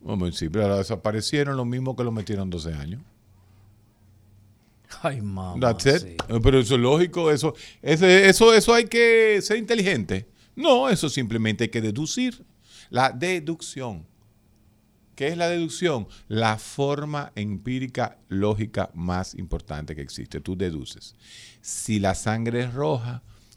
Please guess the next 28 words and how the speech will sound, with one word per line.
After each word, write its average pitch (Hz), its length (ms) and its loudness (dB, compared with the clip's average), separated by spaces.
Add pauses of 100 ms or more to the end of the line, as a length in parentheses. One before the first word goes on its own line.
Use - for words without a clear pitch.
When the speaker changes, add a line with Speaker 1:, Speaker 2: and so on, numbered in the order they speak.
Speaker 1:
y 92 100 -8
toda 107 200 0
la 113 100 0
sangre 120 480 -4
es 117 80 -6
roja, 135 460 -4 (300)
tú 104 120 -14
puedes 110 280 -2
decir 107 320 -8
que 98 220 -2
la 92 160 -4
sangre 104 420 -4
en 95 120 -4
todas 107 340 0
partes 95 460 -4
es 76 40 -14
roja. - 360 -14 (760)
Hasta 85 280 -6
que 98 100 -4
venga 95 340 -2
una 95 400 -2
falsación 92 840 -4
popperiana 104 640 -2
y 85 40 -6
te 82 120 -8
diga 80 180 -6
lo 76 100 -10
contrario. 62 520 -16